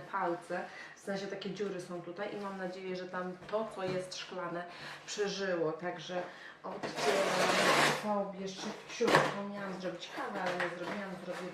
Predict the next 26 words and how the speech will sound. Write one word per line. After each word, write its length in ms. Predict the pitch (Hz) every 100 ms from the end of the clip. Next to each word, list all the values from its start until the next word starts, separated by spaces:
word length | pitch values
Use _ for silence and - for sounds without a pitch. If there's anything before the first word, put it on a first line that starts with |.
| -
później. 440 | 214 208 190 185 - - - - - - - - - -
Dobra. 160 | - - - - - - - - 147 - - - - - - - -
Co 60 |
prawda 360 | 196 220 226 214
mój 120 | 202
sweter 500 | 190 - 220 220 190 190
nie 140 | 247
jest 140 | 311 -
taki 320 | 196 - 185
świąteczny, 880 | - 202 196 185 185 170 - 185 190 202 -
ale 640 | 240 247 208 185 180 202 - - - 330 320 247 - - - - 156
zaraz 300 | 196 196 175
tutaj 280 | - 180 - -
coś 200 | 170 151
będzie 380 | 185 185 175
świątecznego, 680 | 156 - 165 175 - 170 156
tylko 200 | 160 170 -
tak 240 | - -
jak 160 | 180 190
wam 160 | 226 208
to 80 |
by 180 | 180 180
wam 300 | 170 180 175 - -
pokazać, 480 | 160 180 214 220 175
żeby 480 | 165 156 175 208 208 - - - - - - 165
wy, 180 | 311 339